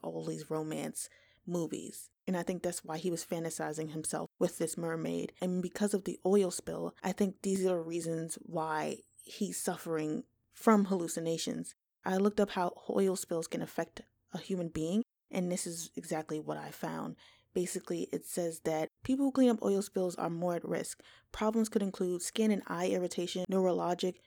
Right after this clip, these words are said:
and breathing problems, and stress. Also, increase in frequency of crude oil exposure from inhaling or even touching it. This man fell into the water.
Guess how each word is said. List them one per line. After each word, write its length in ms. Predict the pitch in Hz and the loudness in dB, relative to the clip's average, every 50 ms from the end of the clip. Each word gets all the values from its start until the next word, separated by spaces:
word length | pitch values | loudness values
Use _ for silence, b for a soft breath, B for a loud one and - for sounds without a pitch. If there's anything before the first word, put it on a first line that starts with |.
| b - | b -4
and 140 | - 196 175 | -2 -2 0
breathing 380 | 175 175 175 175 185 180 190 - - | 2 2 2 2 2 0 -2 -4 -4
problems, 380 | - 185 175 175 175 175 170 - | -2 0 0 0 0 -2 -4 -4
and 160 | - 175 170 | -4 -4 -4
stress. 560 | - - - - 180 170 165 165 - - - b b b b b b b b _ | -4 -4 -6 -4 -2 -2 -2 -2 -4 -8 -12 b b b b b b b b _
Also, 720 | - 208 226 269 262 - - 190 170 147 143 - 165 196 220 _ _ _ | 2 4 4 4 4 2 2 0 0 0 -2 -6 -8 -8 -10 _ _ _
increase 500 | - 196 180 - - - 254 285 302 - | -2 -2 -2 -2 0 2 2 4 4 6
in 100 | 285 247 | 6 4
frequency 580 | 247 - - 269 277 - 240 220 214 - 214 - | 4 4 2 2 2 4 2 0 0 0 -2 -2
of 140 | - - - | -2 -4 -2
crude 300 | - - 240 247 240 - - - | 0 2 4 4 2 0 0 4
oil 320 | - 233 254 262 233 - | 6 6 8 8 6 4
exposure 800 | - - - - - _ - 180 175 175 175 160 170 165 170 170 - | 2 -2 -4 -6 -8 _ -2 -2 -2 -2 -2 -2 -2 -2 -2 -2 -2
from 140 | - 185 - - | -2 -2 0 0
inhaling 640 | 185 175 170 175 165 190 208 208 214 214 208 202 - | 0 0 0 0 0 2 2 4 4 4 2 2 2
or 100 | - 175 | 2 2
even 260 | 180 180 175 170 165 | 2 0 0 -2 -4
touching 380 | - - - 202 - - 196 196 | -4 -2 -2 -2 -2 -2 -4 -4
it. 200 | 190 190 190 B B B B B | -4 -4 -6 B B B B B
This 180 | - 220 220 - | 4 4 6 4
man 200 | 226 214 196 208 - | 4 2 0 0 0
fell 200 | - 185 170 165 | 0 0 0 0
into 240 | 170 185 180 - - | 0 0 -2 -2 -4
the 100 | - 151 | -6 -6
water. 400 | 147 147 147 147 143 - - B | -6 -6 -6 -6 -6 -6 -8 B